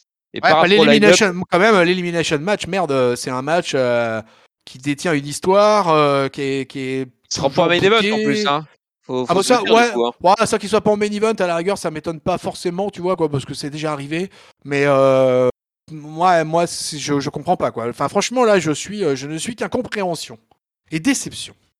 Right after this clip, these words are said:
Speaker 1: Yes. Et puis, par rapport au line-up, donc, euh, l'équipe de SmackDown me plaît plutôt, euh, parce que pour le coup, euh, je parlais tout à l'heure des tauliers de SmackDown. Bon, on, on retrouve un Drew, Jeff Hardy, Woods,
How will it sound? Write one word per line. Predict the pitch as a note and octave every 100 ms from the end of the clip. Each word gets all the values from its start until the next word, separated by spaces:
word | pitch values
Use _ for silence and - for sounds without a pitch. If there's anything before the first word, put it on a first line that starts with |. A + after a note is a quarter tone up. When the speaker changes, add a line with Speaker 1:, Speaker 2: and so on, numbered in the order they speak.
| _ _ _
Speaker 1:
Yes. | B2 B2+ B2 - -
Et | C3+
puis, | A#2+ C3+
par | D3+
rapport | D3+ E3
au |
line-up, | C#3+ C3+ C#3+ E3 D3
donc, | A#2+ B2 B2+
euh, | B2
l'équipe | C#3 - -
de | D3+
SmackDown | - D3 C#3 D3+ C#3
me | C3
plaît | - C3
plutôt, | - - D3+ F#3 _ _ C3
euh, | A#2+ A2 A2
parce | G#2 A#2
que | -
pour | B2 D#3
le | D#3 D#3
coup, | - F3 E3+
euh, | A#2+ A#2 A#2 A2+ - - - _
je | -
parlais | C3 C#3
tout | C#3+ C3+
à |
l'heure | C#3+ C#3+
des | C3
tauliers | A#2+ D3 D3+
de | C#3
SmackDown. | - C3 B2+ C3+ C3 G#2 - _ _ _ _ _ _ _
Bon, | A#2+ A2+ A#2
on, | A#2+ C3
on |
retrouve | G#2 - E3+
un | C#3+
Drew, | A2+ A#2 C#3+ D3+ C3
Jeff | C3 B2+
Hardy, | B2+ B2 C3 C3+
Woods, | C3 C#3 A#2